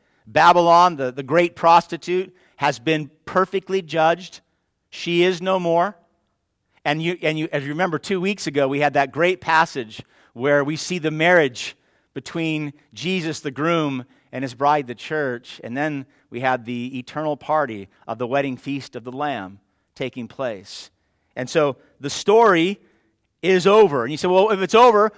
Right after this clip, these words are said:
why is there in the end of chapter nineteen? And why do we have twenty and twenty-one? Why do you keep going?" Because the Holy Spirit continues to circle back, does he not? He recapitulates and he reiterates.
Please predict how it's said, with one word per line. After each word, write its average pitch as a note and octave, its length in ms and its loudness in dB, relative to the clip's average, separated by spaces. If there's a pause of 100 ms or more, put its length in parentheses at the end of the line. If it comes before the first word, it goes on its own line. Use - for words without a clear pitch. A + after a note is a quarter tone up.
why G#3+ 340 6
is G#3 240 0
there G3 160 2
in F#3 100 0
the G3+ 100 0
end G#3+ 140 0
of F#3 60 -4
chapter G#3 320 2
nineteen? G3+ 540 -4 (100)
And F3 140 -2
why A3+ 180 6
do A#3 80 0
we A3+ 60 -2
have G3+ 120 4
twenty A3+ 320 0
and G#3 100 -8
twenty-one? G#3+ 520 0
Why A3 160 2
do A#3+ 80 -2
you G#3 80 -12 (160)
keep G#3 260 -12
going?" G3 460 0 (420)
Because E3+ 520 2
the D#3+ 80 -4
Holy E3+ 220 -2
Spirit F3+ 720 -2
continues E3 500 -8
to E3 100 -10
circle E3+ 320 -4
back, D3 440 0
does B2 160 -6
he B2+ 80 -8
not? D3+ 380 0 (320)
He D#3 180 -4
recapitulates D#3 1040 -4
and D3 80 -8
he D#3+ 80 -8
reiterates. F3 920 -4